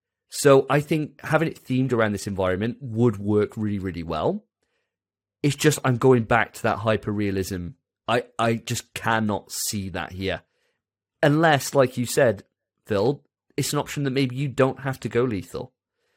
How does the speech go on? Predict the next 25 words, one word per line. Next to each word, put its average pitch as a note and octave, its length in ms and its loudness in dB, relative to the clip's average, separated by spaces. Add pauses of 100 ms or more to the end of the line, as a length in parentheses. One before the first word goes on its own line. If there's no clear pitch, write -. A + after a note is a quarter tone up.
(140)
Maybe A#2 340 2
you A#2 180 -2
don't B2 280 2
have A#2 360 -6
to G#2+ 120 -6
kill E2 260 -6
everyone. D2+ 360 -10
Maybe G#2 280 -4
it's - 180 -6
a A2+ 60 -6
case A2 280 -6
that F2+ 100 -8
you A2 100 -8
can G#2+ 140 -6
do G#2+ 100 -4
it G#2 100 -6
stealthy. - 500 -2
Maybe G2 440 -6 (360)
they're A#2+ 180 4 (160)
totally B2+ 420 2
changing G#2 440 -4
Call G2+ 200 -6
of F#2 60 -6
Duty. F2 340 -4
But F#2 300 -4